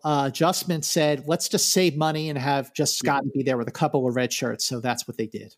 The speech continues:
Speaker 2: I think the whole thing, I think this whole sequence on the sur-, surface is weird, and it's, I'm not sure what purpose it serves,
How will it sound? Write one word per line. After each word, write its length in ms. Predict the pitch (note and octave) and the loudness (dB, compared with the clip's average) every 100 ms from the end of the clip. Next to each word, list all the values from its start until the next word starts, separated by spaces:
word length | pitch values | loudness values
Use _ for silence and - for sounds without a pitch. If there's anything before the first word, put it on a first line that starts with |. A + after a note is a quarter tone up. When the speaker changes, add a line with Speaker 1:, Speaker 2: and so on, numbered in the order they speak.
| _ _ _ - | _ _ _ -4
Speaker 2:
I 100 | A3+ | 0
think 160 | B3+ | 0
the 100 | F3+ | 0
whole 140 | C3 C3+ | 2 2
thing, 160 | C#3+ - | 2 0
I 80 | E3+ | 0
think 140 | F#3+ | 2
this 120 | C#3 | 0
whole 140 | - C#3 | 2 2
sequence 380 | - A2+ A2 G#2 | 2 -2 -2 -2
on 80 | |
the 60 | F#2+ | -4
sur-, 240 | - A2+ | -4 -6
surface 360 | - A#2 G#2 F#2 | -2 0 0 -2
is 140 | G2 | -4
weird, 380 | F#2+ A2 G#2+ G#2 | 2 4 4 2
and 140 | G2+ G2 | 0 -2
it's, 260 | G#2+ - - | -4 -6 -4
I'm 160 | A#2 C3+ | 0 2
not 160 | A#2+ | 0
sure 200 | - - | 0 0
what 220 | A2+ G2 - | 2 0 0
purpose 360 | A#2 - G#2 | -2 -2 -4
it 120 | G2 | -4
serves, 600 | - G2+ F#2 F2 E2+ - | -2 0 0 -2 -6 -10